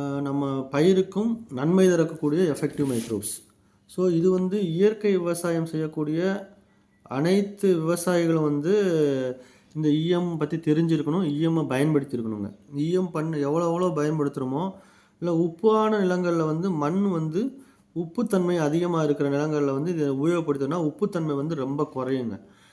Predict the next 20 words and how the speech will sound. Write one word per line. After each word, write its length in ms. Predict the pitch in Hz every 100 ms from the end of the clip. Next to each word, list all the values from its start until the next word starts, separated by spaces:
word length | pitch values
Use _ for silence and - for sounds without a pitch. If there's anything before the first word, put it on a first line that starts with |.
| _ 123
மண்ணுல 300 | 151 185 180 160
உப்பு 280 | 160 - 196
இருக்கு 260 | 165 170
அப்படின்னா 300 | 156 147 175
நீங்க 200 | 196 156 143
கட்டாயமா 480 | 135 135 170 180 180
வந்து 240 | 165 160 233 254 - - -
இதை 160 | 156
உபயோகப்படுத்தணும், 880 | 156 151 170 165 160 143 135 135 208 185
மண்ணோட 320 | 147 165 170 160 143
உப்புத்தன்மை 440 | 165 160 143 135
குறையும். 420 | 139 131 131 208 233 - _ _
இன்னொன்னு 300 | 165 185 196
வந்து 160 | 185 208
நீண்ட 460 | 170 160 202 226 220
காலத்திற்கு 560 | 190 196 202 202 180 170
வந்து 280 | 151 151 180 302 - - _ _ 147
நம்மளுடைய 420 | 151 160 156 147
நிலம் 440 | 143 156 185 208
வந்து 340 | 180 160 151